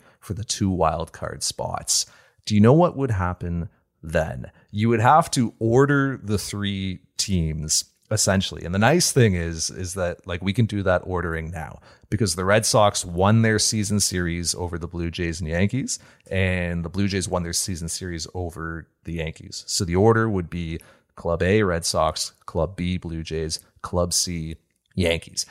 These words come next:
That would mean in the event of a three-way tie for two wild card spots, the Red Sox would host the first game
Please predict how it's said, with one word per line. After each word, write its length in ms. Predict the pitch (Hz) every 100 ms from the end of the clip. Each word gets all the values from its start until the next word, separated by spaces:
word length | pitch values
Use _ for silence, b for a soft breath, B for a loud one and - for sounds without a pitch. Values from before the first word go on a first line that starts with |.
| b
That 200 | - 98
would 140 | 143 127
mean 240 | 95 - -
in 120 | 101
the 100 | 92
event 240 | 95 110 110
of 80 | 87
a 60 |
three-way 1200 | - - 101 101 113 127 139 - _ - 110 107
tie 280 | - 92 78
for 80 | 85
two 200 | - 104
wild 240 | 98 92
card 200 | - 82
spots, 320 | - - -
the 100 | -
Red 300 | 90 92 120
Sox 520 | 127 135 71 - - - b -
would 260 | 98 90
host 680 | - - 117 104 - - - - _
the 140 | - 87
first 680 | - - 104 120 127 - 98
game 540 | 101 101 92 80 80